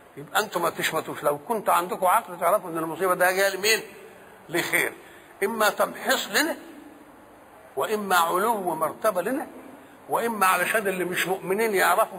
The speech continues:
ان الايمان عندك عمل عندك جلادة، هذه الجلادة لا تلين امام الايه؟ امام الاحداث. ومن ناحية اخرى الذي يصيب الانسان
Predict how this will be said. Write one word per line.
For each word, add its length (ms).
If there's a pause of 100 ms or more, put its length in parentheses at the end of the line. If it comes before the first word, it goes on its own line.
(140)
ان 180
الايمان 420
عندك 460
عمل 300
عندك 360 (140)
جلادة، 540 (640)
هذه 340
الجلادة 480
لا 120
تلين 280
امام 340
الايه؟ 280 (460)
امام 260
الاحداث. 440 (640)
ومن 320
ناحية 400 (200)
اخرى 360 (1080)
الذي 360
يصيب 500
الانسان 600